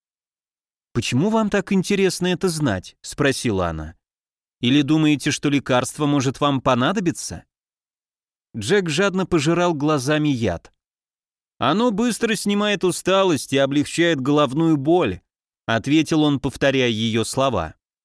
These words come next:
«Может, я и коротышка, но подчас ужасно устаю. Вы даже не представляете, до какой степени». Вдова утёрла платком лоб. «От камина идёт жар», — сказала она.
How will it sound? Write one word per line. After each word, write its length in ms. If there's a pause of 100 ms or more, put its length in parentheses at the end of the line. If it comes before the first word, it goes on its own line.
(140)
«Может, 460
я 180
и 80
коротышка, 720
но 160
подчас 560
ужасно 500
устаю. 640 (640)
Вы 220
даже 280
не 140
представляете, 800
до 140
какой 340
степени». 720 (680)
Вдова 580
утёрла 480
платком 520
лоб. 320 (880)
«От 200
камина 480
идёт 260
жар», — 400 (160)
сказала 640
она. 280